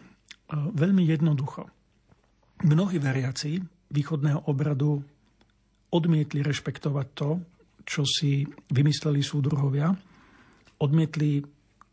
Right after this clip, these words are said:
vziať na vedomie, že by mali byť od tejto chvíle pravoslávnymi veriacmi, pretože sa cítili katolíkmi. Boli verní Svätému Otcovi a takto to, takto chceli ostať verní aj naďalej. A teraz, e, v podstate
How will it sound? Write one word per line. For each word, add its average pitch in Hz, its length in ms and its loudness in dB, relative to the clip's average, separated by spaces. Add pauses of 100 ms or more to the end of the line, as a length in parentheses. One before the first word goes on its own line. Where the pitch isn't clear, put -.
(200)
vziať 156 320 2
na 160 80 4
vedomie, 147 720 2
že 143 160 0
by 139 80 4
mali 143 240 4
byť 143 240 -2
od 143 80 2
tejto 156 240 2
chvíle 147 400 0
pravoslávnymi 131 640 0
veriacmi, 143 560 2
pretože 139 400 0
sa 135 160 -4
cítili 139 400 0
katolíkmi. 127 640 -2 (720)
Boli 143 240 6
verní 135 560 0
Svätému 131 560 0
Otcovi 175 400 2 (480)
a - 80 -6
takto 165 320 0
to, 151 320 2 (400)
takto - 480 0
chceli 156 320 0
ostať 143 400 0
verní 131 320 2
aj 143 160 0
naďalej. 127 460 0 (1500)
A - 80 2
teraz, 214 480 2
e, 170 400 -4
v 170 160 -6
podstate 180 480 0